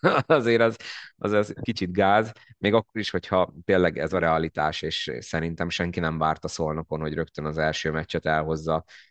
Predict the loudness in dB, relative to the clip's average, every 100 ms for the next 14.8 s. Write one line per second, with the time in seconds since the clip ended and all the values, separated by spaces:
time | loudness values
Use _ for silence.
0 | _ -6 -2 0 0 2 2 2 2 2
1 | 4 6 6 4 0 _ _ _ _ _
2 | _ _ -10 -8 -8 -10 -12 -8 -6 -4
3 | -6 -10 _ _ _ _ _ -20 _ _
4 | -18 -6 -2 0 0 2 4 4 2 0
5 | 0 0 0 2 0 -2 -8 _ _ _
6 | _ _ _ _ -8 -4 -2 0 0 0
7 | 0 -2 -2 -4 -4 -6 -12 0 2 2
8 | 0 0 0 -2 -2 0 0 0 -2 -2
9 | -2 -2 0 0 0 -2 -4 -6 -4 -4
10 | -6 -2 -2 -2 -4 -6 -4 -6 -8 _
11 | -4 0 2 2 2 0 -2 -4 -4 -2
12 | -4 -4 -4 -2 -2 -4 -6 -4 -6 -6
13 | -10 -6 -6 -6 -6 -4 -4 -4 -6 -4
14 | -6 -4 -4 -6 -8 -8 -8